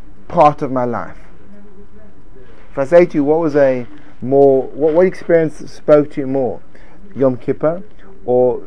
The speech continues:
you met a, an old friend from college and you sat down and you spent the night talking together and you discussed some of the basic issues of life. And I say to you, which was a more real experience? Which touched you deeper? The chances are you'll say, "Well, Yom Kippur was a nice religious festival,"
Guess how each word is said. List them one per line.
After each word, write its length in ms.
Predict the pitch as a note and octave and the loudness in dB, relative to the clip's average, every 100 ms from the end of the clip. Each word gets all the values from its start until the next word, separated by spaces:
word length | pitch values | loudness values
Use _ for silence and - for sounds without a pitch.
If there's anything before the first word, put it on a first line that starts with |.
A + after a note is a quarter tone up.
| D3+ | -6
you 140 | B2+ | 0
met 280 | C#3+ E3 E3+ | 2 2 2
a, 140 | D3+ | 0
an 120 | C3 B2 | 0 2
old 220 | D3 D3+ | 4 4
friend 220 | D3+ C#3 | 2 -2
from 160 | C#3 B2+ | -4 -6
college 420 | - C#3 A2+ G#2 | -2 0 -2 -4
and 80 | A2+ | -4
you 60 | |
sat 260 | A2 C#3+ C#3+ | 0 0 0
down 200 | D3+ B2 | 0 0
and 120 | A2 | -4
you 60 | A2 | -4
spent 300 | - C3 B2 | -6 -6 -6
the 60 | |
night 280 | A#2+ A#2+ A#2+ | -8 -8 -8
talking 320 | C3 A#2+ A#2+ | -8 -8 -8
together 320 | A2+ A2+ G#2+ | -8 -6 -4
and 120 | G2+ G#2 | -4 -6
you 60 | |
discussed 400 | G2+ A2 D3+ C#3 | -6 -6 -4 -4
some 120 | C#3+ | -6
of 40 | C3+ | -6
the 80 | A2+ | -4
basic 460 | A#2+ B2 A#2 G#2 | -4 -4 -6 -8
issues 260 | G2+ G2+ A2 | -10 -8 -6
of 140 | G#2+ | -4
life. 280 | G#2+ G2 - - - - - - | -6 -6 -8 -10 -10 -10 -10 -8
And 120 | A2+ | -6
I 40 | B2 | -4
say 220 | - E3+ | 0 0
to 100 | E3 | 0
you, 60 | C#3 - - | -4 -6 -4
which 160 | D#3+ - | -4 -2
was 140 | F4 | -2
a 60 | F#3 | 0
more 420 | C#3+ D3 D#3 C#3+ | 4 6 4 2
real 360 | C3+ C#3 D3 | 4 6 6
experience? 540 | D3 - - B2+ G2 - | 4 -2 -4 -4 -4 -6
Which 280 | F3 - - | -8 -8 -8
touched 460 | - G3 - - | -4 -4 -4 -6
you 80 | C3 | -4
deeper? 460 | A2 C3+ C3 - E2 - - - - | 0 0 -2 -6 -10 -10 -10 -10 -10
The 60 | - | -8
chances 500 | - G3 A3 A3+ G#3 | -2 0 0 -2 -2
are 220 | - D#3+ | 0 2
you'll 140 | C3 | 0
say, 240 | C3 D3 C#3 | 0 0 2
"Well, 240 | C#3 C3 | 2 -2
Yom 200 | C#3+ C#3+ | -2 -4
Kippur 240 | C#3 G3 F3 | -2 -4 -2
was 180 | D3 | -2
a 60 | C3 | -2
nice 340 | C3+ C3+ C3 | -4 -4 -4
religious 440 | C3 C#3 C#3+ F#3+ F#3+ | -2 0 2 0 0
festival," 600 | C#3 A2 A2+ G2 A2+ | -2 -2 -4 -6 -6